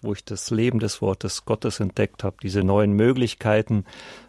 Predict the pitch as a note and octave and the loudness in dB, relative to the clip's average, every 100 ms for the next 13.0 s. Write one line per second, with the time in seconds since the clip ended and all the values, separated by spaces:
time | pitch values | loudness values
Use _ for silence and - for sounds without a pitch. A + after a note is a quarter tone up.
0 | _ - G#2 - G2 F#2+ G2+ F#2 F#2+ F#2+ | _ -6 -2 0 0 2 0 0 0 0
1 | F#2+ G2 F#2+ - - - F#2+ F#2+ - - | 0 -2 -4 -8 -6 -2 0 -2 -6 -8
2 | G2+ G#2+ - - - G2+ - - G2+ F#2+ | -2 -2 -2 -6 -4 -4 -4 -2 0 4
3 | A#2 A#2+ A2 - - - - - _ - | 4 4 0 -4 -18 -20 -20 -20 _ -2
4 | B2 A2+ A2 - G#2+ A#2 D3 C3 - A#2 | 0 4 4 2 0 0 2 0 0 -2
5 | A#2 B2 G#2+ - G#2 A2 C#3+ E3 C#3+ G#2+ | -4 -2 -2 2 4 4 6 8 6 4
6 | - - - _ _ - A2+ A#2 - - | -4 -20 -20 _ _ -6 -4 -2 -2 2
7 | B2+ B2 B2+ - B2+ - B2 A#2 E3 E3+ | 2 2 -2 0 0 0 2 4 6 4
8 | A2+ A2+ A#2 A#2 G#2+ A2+ - C#3+ - C#3+ | 4 0 2 2 2 0 0 0 0 -6
9 | - A#2+ - A#2+ G#2 G#2 A2 D3 B2+ A2 | -2 -2 0 2 4 2 2 2 2 2
10 | G#2 G2+ A#2+ - G#2+ - A2 G#2 A2+ A#2+ | 2 2 0 0 -2 0 0 2 2 2
11 | A2 A2+ B2+ A2 A2 G2 A2+ A2 - - | 0 0 -2 -2 -2 0 0 -2 -6 -12
12 | - - G#2+ F#2+ G#2+ - F#2+ - - - | -14 -4 -2 0 0 0 -2 -2 -4 -6